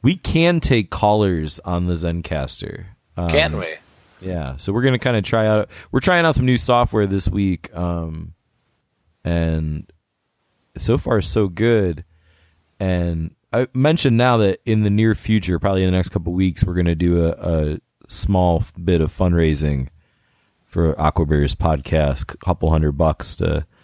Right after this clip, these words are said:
Speaker 1: improve the quality and format and all that jazz. And there's gonna be Six B's and a P shirts we were just talking about,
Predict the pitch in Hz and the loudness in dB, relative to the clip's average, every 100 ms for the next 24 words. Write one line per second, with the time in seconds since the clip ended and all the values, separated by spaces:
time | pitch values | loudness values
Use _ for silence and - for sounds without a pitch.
0 | _ _ - 76 - 85 69 78 - 80 | _ _ -8 -4 0 0 0 -4 0 2
1 | 78 76 76 71 - 92 80 78 76 73 | 2 2 0 0 0 0 2 2 0 -2
2 | 80 76 78 76 71 80 76 73 69 - | -2 0 0 -2 -2 -2 0 0 -4 -8
3 | _ _ _ _ _ _ - 82 80 76 | _ _ _ _ _ _ -4 0 2 2
4 | 76 80 76 73 92 - 92 87 95 95 | 2 0 2 2 0 2 2 4 2 4
5 | 107 101 85 - 147 - - - 78 76 | 4 4 2 2 2 0 -8 -6 -4 -4
6 | 78 - 78 73 - 69 65 - | -6 -4 -4 -2 -2 -4 -4 -6